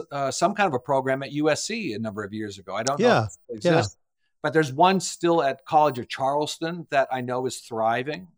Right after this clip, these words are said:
Speaker 1: Um, so there are a number still, uh, here in South Carolina and certainly,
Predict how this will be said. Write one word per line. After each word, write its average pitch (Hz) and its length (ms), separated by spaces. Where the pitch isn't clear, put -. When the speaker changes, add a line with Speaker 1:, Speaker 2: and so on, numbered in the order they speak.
Speaker 1:
Um, 120 320
so 160 120
there 175 220
are 160 440
a 135 100
number 160 420
still, 139 720
uh, 117 200
here 139 200
in 131 80
South 123 280
Carolina 143 720
and 120 220
certainly, 135 640